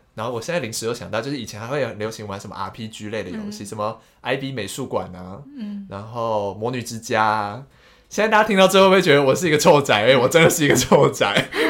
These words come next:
Speaker 2: <laughs> 那这已经闻到一些味道。
Speaker 1: 对，对，我，这里很香。<laughs> 对，反正就是，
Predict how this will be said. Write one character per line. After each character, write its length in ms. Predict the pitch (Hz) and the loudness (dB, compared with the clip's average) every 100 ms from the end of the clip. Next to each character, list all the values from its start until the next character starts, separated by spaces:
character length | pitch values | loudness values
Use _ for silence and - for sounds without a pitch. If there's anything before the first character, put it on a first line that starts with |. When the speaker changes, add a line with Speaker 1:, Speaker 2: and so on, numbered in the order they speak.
| - | 2
Speaker 2:
<laughs> 420 | 220 - - - | 2 4 0 0
那 160 | 226 262 | -2 -2
这 180 | 294 254 | 2 0
已 60 | |
经 160 | 190 208 | 0 -6
闻 100 | 202 | -6
到 100 | 196 | -6
一 60 | 208 | -6
些 160 | 196 | -8
味 180 | 185 170 | -8 -10
道。 220 | - 160 156 - | -12 -16 -16 -4
Speaker 1:
对， 680 | 254 262 269 - 285 339 302 | 2 4 4 2 0 0 -4
对， 160 | 120 - | -8 -10
我， 240 | - 127 - | -18 -20 -10
这 100 | 135 | -2
里 100 | 151 | -2
很 120 | 120 92 | -2 -6
香。 200 | - 92 113 196 190 440 - | -10 -8 -2 2 4 4 6
<laughs> 480 | 220 190 - - - | 8 6 2 -10 -10
对， 240 | 110 98 | -8 -8
反 240 | - 107 107 | -10 -10 -6
正 0 | |
就 120 | 147 | -6
是， 300 | 143 143 127 | -4 -2 -2